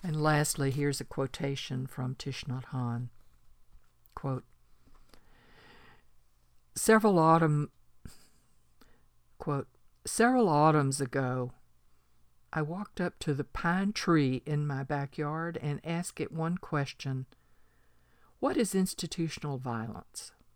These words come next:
The tree did not answer right away. So I sat at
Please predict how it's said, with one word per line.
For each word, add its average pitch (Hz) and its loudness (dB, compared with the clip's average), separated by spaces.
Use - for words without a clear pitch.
The 202 -6
tree 240 -2
did 185 2
not 175 2
answer 160 -2
right 123 -4
away. 135 -6
So 233 4
I 170 2
sat 156 -2
at 170 -6